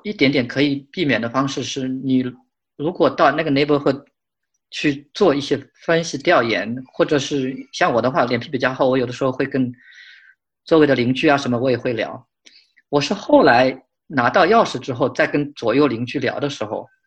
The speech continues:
我才发现，就是那个地方可能是因为土质的原因还是什么原因，他们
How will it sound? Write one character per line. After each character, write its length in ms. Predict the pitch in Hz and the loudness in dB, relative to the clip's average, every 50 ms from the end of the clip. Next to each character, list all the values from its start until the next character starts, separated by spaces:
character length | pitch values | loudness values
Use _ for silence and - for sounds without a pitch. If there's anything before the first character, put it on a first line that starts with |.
| _ _ _ _ _ _ | _ _ _ _ _ _
我 100 | - 120 | -10 -6
才 160 | 113 131 123 | -2 -2 -2
发 160 | 123 - 139 139 | 0 0 0 0
现， 260 | 135 - 143 123 117 | 0 0 -2 -2 -2
就 140 | 117 160 143 | -2 -6 -6
是 180 | - - 139 - _ _ | -6 -6 -10 -10 _ _
那 140 | - 220 233 | -2 0 0
个 80 | 170 | 0
地 180 | 131 - 143 139 | 0 -2 -2 0
方 160 | 139 135 135 135 | 0 0 0 0
可 120 | - 127 | -2 -4
能 100 | 123 139 | -4 -4
是 180 | 139 - 170 - | -4 -6 -8 -6
因 120 | 190 190 | -4 -2
为 200 | 202 175 - - _ _ _ _ | -2 -2 -4 -6 _ _ _ _
土 220 | - - - 127 120 | -14 -10 -8 -8 -8
质 180 | 123 - - | -4 -2 0
的 100 | 143 180 | 2 2
原 200 | 139 123 113 113 | 2 0 0 -2
因 80 | 120 113 | -2 -4
还 100 | 117 120 | -4 -4
是 80 | 117 - | -6 -6
什 80 | 120 | -8
么 80 | 107 110 | -6 -6
原 160 | 107 98 104 | -6 -6 -8
因， 100 | 123 127 _ _ _ _ _ _ _ _ _ _ | -10 -14 _ _ _ _ _ _ _ _ _ _
他 120 | - - 175 | -12 -8 -8
们 120 | 175 170 | -8 -8